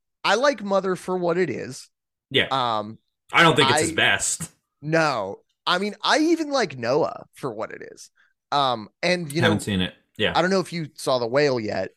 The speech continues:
Speaker 1: but,
Speaker 2: Not
Speaker 1: um,
Speaker 2: yet. I was gonna, I was gonna do a little whale talk with you, but I haven't seen it yet. Did you
Speaker 1: Well,
Speaker 2: see it?
Speaker 1: yes, I, I saw it. I really liked it. I, I think the thing with Aronofsky is that he is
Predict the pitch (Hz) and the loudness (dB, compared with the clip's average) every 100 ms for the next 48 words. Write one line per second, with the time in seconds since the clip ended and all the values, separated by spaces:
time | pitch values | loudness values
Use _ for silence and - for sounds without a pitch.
0 | - 123 117 113 143 170 170 165 147 120 | -10 -2 -2 2 4 6 8 8 8 4
1 | 131 135 127 151 135 135 123 139 127 127 | 2 2 0 -2 0 0 0 -4 -4 -4
2 | 120 117 107 107 104 104 104 92 90 - | 0 0 4 4 4 0 -4 -4 -6 -6
3 | 90 82 87 - 110 110 110 110 123 120 | -2 -2 -2 2 2 4 2 2 0 0
4 | 110 120 98 87 90 101 98 143 151 151 | -2 -4 -4 -2 -4 -4 -2 2 4 4
5 | 185 - _ _ 160 165 127 - - 127 | 0 -10 _ _ -2 0 0 -4 -4 -4
6 | 120 _ - 143 - 220 220 214 - 143 | -4 _ -4 -4 -2 2 2 2 -2 -4
7 | 147 160 160 135 131 147 131 _ - 139 | -2 0 0 0 -2 -4 -6 _ -14 -12
8 | 160 175 - 311 247 233 - 185 180 156 | -4 -4 -4 -6 -6 -8 -2 -2 0 0
9 | 147 131 123 - 143 139 - 123 107 120 | 0 0 -2 -4 -6 -6 -8 -10 -8 -8
10 | 120 151 170 160 | -8 -8 -6 -6